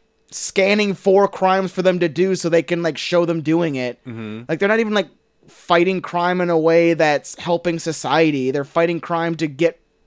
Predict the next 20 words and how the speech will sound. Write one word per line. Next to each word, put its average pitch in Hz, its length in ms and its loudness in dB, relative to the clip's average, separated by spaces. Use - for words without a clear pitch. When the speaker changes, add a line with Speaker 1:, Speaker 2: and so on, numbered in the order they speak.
Speaker 1:
headlines. 110 840 -6
Speaker 2:
Mm-hmm. 110 260 -12
Speaker 1:
So - 160 -2
they're 180 100 2
not 190 140 4
even 196 160 2
helpful 180 480 2
in 165 80 0
that 170 200 2
way 160 160 0
anymore. 135 420 -4
So - 140 -8
now 147 180 0
they're 165 120 2
just 147 200 -6
kinda 170 180 -2
useless 160 600 -4
pieces 160 280 -8
of 147 60 -8
shit. 170 440 2